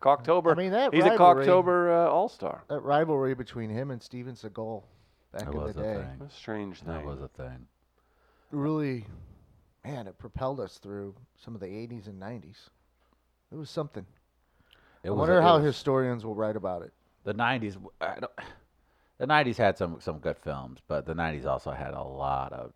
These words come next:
Speaker 3: terrible, terrible action films.
Speaker 2: Mm-hmm.
Speaker 3: Awful. And that's also because we were also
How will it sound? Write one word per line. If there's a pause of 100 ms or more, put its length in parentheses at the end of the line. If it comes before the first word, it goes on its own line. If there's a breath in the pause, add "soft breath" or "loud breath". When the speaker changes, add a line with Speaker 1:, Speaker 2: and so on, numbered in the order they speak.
Speaker 3:
terrible, (160)
terrible
action
films. (300)
Speaker 2:
Mm-hmm.
Speaker 3:
Awful.
And
that's
also
because
we
were
also